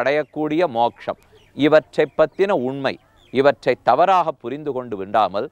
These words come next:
இவற்றை உண்மையாக காட்டி கொடுக்கக்கூடிய புத்தி எதுவோ, யாவேத்தி புத்தி, இவற்றினுடைய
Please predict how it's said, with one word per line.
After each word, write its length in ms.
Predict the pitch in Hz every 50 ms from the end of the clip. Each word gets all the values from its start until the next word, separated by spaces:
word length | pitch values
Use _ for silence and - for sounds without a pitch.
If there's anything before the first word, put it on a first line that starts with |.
| _ _ _ _ _
இவற்றை 440 | - 131 139 151 143 - - - 151 180 175 127 120
உண்மையாக 580 | 131 156 180 208 214 208 196 190 175 165 160 - -
காட்டி 280 | 143 139 147 139 - 147
கொடுக்கக்கூடிய 680 | 123 - 127 135 131 - 131 120 - - 113 110 107 101 95 95
புத்தி 280 | 135 151 127 - 127 107 - - _ _ _ _ _ -
எதுவோ, 480 | 87 101 117 120 131 113 101 117 156 170 127 - _ _ _ _ _
யாவேத்தி 800 | 107 113 123 127 135 135 139 135 151 160 170 156 _ _ - 208 202 165
புத்தி, 300 | 170 160 131 - 175 143 120 98 - _ _ _ _ _ -
இவற்றினுடைய 680 | 120 135 139 147 135 - - 156 139 139 139 135 135